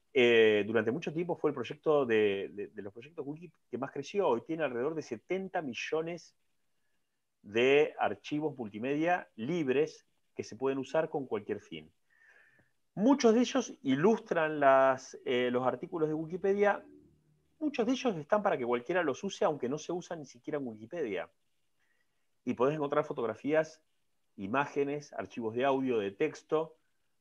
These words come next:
eh, en dominio público o compartidos bajo licencias libres, eh, de lo que quieras, de la temática que, que quieras. Eh, um,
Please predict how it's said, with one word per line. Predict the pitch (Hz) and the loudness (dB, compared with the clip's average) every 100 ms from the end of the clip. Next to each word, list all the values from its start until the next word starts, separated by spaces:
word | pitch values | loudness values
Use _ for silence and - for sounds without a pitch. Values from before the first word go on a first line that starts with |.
| _ - | _ -2
eh, | 113 113 104 101 98 92 87 - _ - | 6 6 6 2 2 2 0 -4 _ -6
en | 107 98 | -4 -2
dominio | 98 113 127 131 | -4 -4 -4 -2
público | 185 196 196 196 202 190 196 _ _ _ _ _ - | 0 0 -2 -4 0 0 -2 _ _ _ _ _ 2
o | 139 160 165 | 8 8 8
compartidos | 151 123 - - 143 151 | 2 4 4 4 4 4
bajo | 135 - | 2 -2
licencias | 110 104 139 139 135 | -2 -2 -2 -2 -4
libres, | 175 180 190 190 - _ _ _ _ _ _ - | -2 0 0 -2 -10 _ _ _ _ _ _ 4
eh, | 117 113 104 98 92 87 - _ _ _ _ _ _ _ _ | 8 8 6 6 4 0 -8 _ _ _ _ _ _ _ _
de | 101 117 | -2 4
lo | 113 - | 4 2
que | 101 | -6
quieras, | - 120 90 82 - _ _ _ _ _ - | -2 0 0 0 -8 _ _ _ _ _ -2
de | 107 | 2
la | 110 107 | 4 4
temática | 117 165 170 160 | 2 0 0 -4
que, | 123 101 | -4 -8
que | - - 95 | -10 -16 -10
quieras. | 95 82 80 - _ _ _ _ _ _ _ _ - | -4 -4 -6 -12 _ _ _ _ _ _ _ _ 4
Eh, | 139 131 | 10 12
um, | 127 120 117 113 | 12 12 8 2